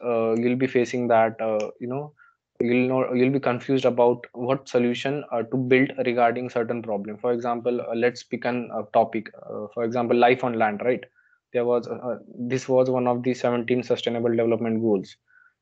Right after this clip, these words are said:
So, uh, to identify a solution on that problem, you, uh, you need to, uh, follow a certain approach. That approach is, uh, described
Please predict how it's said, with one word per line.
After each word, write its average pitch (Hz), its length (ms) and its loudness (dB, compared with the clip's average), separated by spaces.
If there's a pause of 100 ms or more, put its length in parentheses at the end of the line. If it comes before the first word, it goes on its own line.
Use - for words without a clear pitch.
(160)
So, 131 320 4
uh, 113 400 2 (420)
to 143 220 2
identify 143 640 4
a 147 160 2
solution 117 500 0
on 123 160 -2
that 113 240 2
problem, 104 540 0 (460)
you, 160 420 2
uh, 117 320 2 (240)
you 135 140 2
need 143 340 0
to, 185 360 0
uh, 113 580 2
follow 135 340 6
a 143 120 0
certain 123 340 0
approach. 110 540 -4 (720)
That 131 180 0
approach 135 440 0 (160)
is, 135 260 0
uh, 110 300 0
described 123 640 0